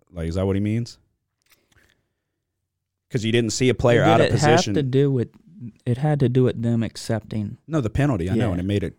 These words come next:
Speaker 1: shorter. But then you do a jet sweep to Taysom Hill, and you're running it off the edge. They have two of the best defensive ends in the league. Run it up the gut, dude. Murray was gashing him.
Speaker 2: Yeah, I think, I, I don't like the decision either, and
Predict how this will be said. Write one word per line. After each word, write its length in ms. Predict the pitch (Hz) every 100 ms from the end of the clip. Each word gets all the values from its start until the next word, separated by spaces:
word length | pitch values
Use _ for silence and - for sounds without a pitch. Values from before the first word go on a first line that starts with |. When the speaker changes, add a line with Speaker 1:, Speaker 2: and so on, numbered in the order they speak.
| -
Speaker 1:
shorter. 460 | - 143 120 - - _ _ _
But 100 | 208
then 80 | 214
you 60 | 220
do 140 | 208
a 60 | 214
jet 280 | 170 214 208
sweep 300 | - 220 202
to 80 | 180
Taysom 380 | - 190 190 185
Hill, 100 | 208
and 80 |
you're 100 | 170
running 260 | 139 165 185
it 60 | 175
off 180 | 175
the 120 | - -
edge. 240 | 190 156
They 60 | 156
have 100 | 156
two 140 | 180
of 40 |
the 80 | 175
best 280 | 160 175 -
defensive 420 | - 180 175 160
ends 160 | 170 160
in 60 |
the 80 | 156
league. 560 | 139 180 214 87 69 - _ _
Run 180 | 156 247
it 80 | 262
up 120 | 175
the 80 | 98
gut, 380 | 110 151 170
dude. 160 | 90 110
Murray 420 | 117 120 151 240
was 180 | 143 87
gashing 460 | 92 87 135 - 65
him. 200 | - - _
Speaker 2:
Yeah, 260 | - 151 143
I 60 | 165
think, 300 | - 156 -
I, 340 | 135 151 120
I 20 |
don't 160 | 151 139
like 200 | 120 107
the 80 | 107
decision 500 | 107 - 113 107 107
either, 240 | 110 104
and 200 | 104 104